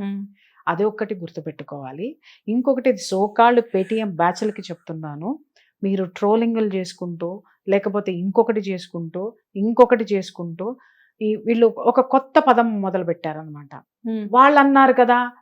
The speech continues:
Speaker 2: మీరు మాట్లాడండి, వీళ్ళని అన్నారు కదా మీరు మాట్లాడండి అని మాట్లాడుతున్నారు. ముందు అసలు ఈ విషయానికి మీరు క్లారిటీ ఇవ్వండి, తర్వాత మాట్లాడదాం మిగిలిన విషయాలు.
Speaker 1: Hmm.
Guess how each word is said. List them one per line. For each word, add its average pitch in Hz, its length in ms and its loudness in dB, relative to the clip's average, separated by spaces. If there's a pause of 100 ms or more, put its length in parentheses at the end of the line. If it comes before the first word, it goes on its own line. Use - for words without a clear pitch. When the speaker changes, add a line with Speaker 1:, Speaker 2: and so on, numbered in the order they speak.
(120)
Speaker 2:
మీరు 262 220 10
మాట్లాడండి, 247 880 6
వీళ్ళని 277 380 8
అన్నారు 254 300 10
కదా 233 260 6
మీరు 226 320 6
మాట్లాడండి 233 920 2
అని 220 100 -6
మాట్లాడుతున్నారు. 190 600 -6 (380)
ముందు 349 380 12
అసలు 415 180 10
ఈ 285 300 10
విషయానికి 330 480 6
మీరు 277 180 2
క్లారిటీ 220 460 4
ఇవ్వండి, 180 360 -4
తర్వాత 185 440 0
మాట్లాడదాం 151 540 -6
మిగిలిన 139 320 -16
విషయాలు. - 500 -14
Speaker 1:
Hmm. 190 180 -6